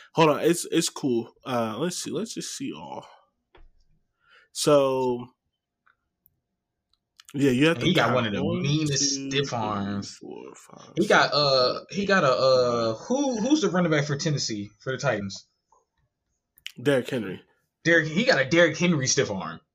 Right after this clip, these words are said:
Speaker 2: as a freshman.
Speaker 1: Yeah, so, so, okay. He only played in ten games. But he
Speaker 2: Lord.
Speaker 1: really, but listen, he really only played in eight.
Speaker 2: Yep.
Speaker 1: Because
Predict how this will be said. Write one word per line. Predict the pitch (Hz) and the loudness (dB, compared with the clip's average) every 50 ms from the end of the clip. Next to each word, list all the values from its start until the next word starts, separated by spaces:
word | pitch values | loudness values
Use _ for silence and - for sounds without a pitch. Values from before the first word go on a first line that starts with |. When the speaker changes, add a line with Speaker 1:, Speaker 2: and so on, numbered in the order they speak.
| _ _ _ _ _ _ _ _ _ _ _ _ _ _ _ _ _ _ _ _ _ _ _ _ _ _ _ - | _ _ _ _ _ _ _ _ _ _ _ _ _ _ _ _ _ _ _ _ _ _ _ _ _ _ _ -4
Speaker 2:
as | - 139 139 | -4 -2 -2
a | - | -2
freshman. | - - - - 165 156 151 - - 120 104 90 85 - _ _ _ _ _ _ _ _ _ - - - - - - _ | -6 -6 -6 -2 0 0 2 0 0 -4 -6 -8 -10 -14 _ _ _ _ _ _ _ _ _ -20 -20 -20 -20 -20 -14 _
Speaker 1:
Yeah, | - 147 139 - | 0 0 0 2
so, | - - - 180 160 139 - - 123 | 2 2 2 4 2 2 -2 -4 -2
so, | - - - 156 139 - | 0 2 2 2 2 2
okay. | - 151 143 - - - - _ _ | 0 -2 -2 -4 -10 -12 -16 _ _
He | - - 175 170 | -4 -2 0 2
only | - 147 185 208 220 202 | 2 2 2 2 0 -2
played | 185 - - 160 165 156 | -2 -2 -2 0 0 2
in | 123 110 | 0 -2
ten | - - 135 131 127 | -4 -6 -6 -4 -4
games. | 120 117 110 92 71 113 - - - - _ _ _ _ _ _ _ _ _ _ _ _ _ _ _ _ _ _ _ _ _ _ _ _ _ _ _ _ _ 90 87 87 90 - | -4 -4 -6 -6 -10 -14 -18 -20 -20 -20 _ _ _ _ _ _ _ _ _ _ _ _ _ _ _ _ _ _ _ _ _ _ _ _ _ _ _ _ _ -16 -12 -8 -4 0
But | - 156 139 | 2 2 4
he | 160 160 | 4 2
Speaker 2:
Lord. | 147 131 127 | 2 0 -2
Speaker 1:
really, | 123 131 139 147 160 180 202 208 190 185 - - _ - - | -2 -2 2 4 6 6 6 6 2 0 -6 -16 _ 0 2
but | 151 170 | 4 6
listen, | 208 220 - - 117 | 6 4 2 -2 -8
he | - - 151 | -8 -8 -6
really | 131 123 123 120 147 185 226 220 190 147 | -6 -6 -2 0 2 2 4 2 2 0
only | - 143 156 151 139 127 | 2 2 2 2 0 -2
played | 127 - 156 143 131 | -2 0 0 2 2
in | 123 110 - - | 0 -2 -4 -4
eight. | - 135 123 110 - _ _ _ _ _ _ _ _ - | -2 -2 -2 -4 -6 _ _ _ _ _ _ _ _ -8
Speaker 2:
Yep. | 98 113 117 123 127 - - | -4 0 0 0 0 0 0
Speaker 1:
Because | 123 147 143 - 143 139 131 120 104 | 0 0 0 2 0 0 0 0 -2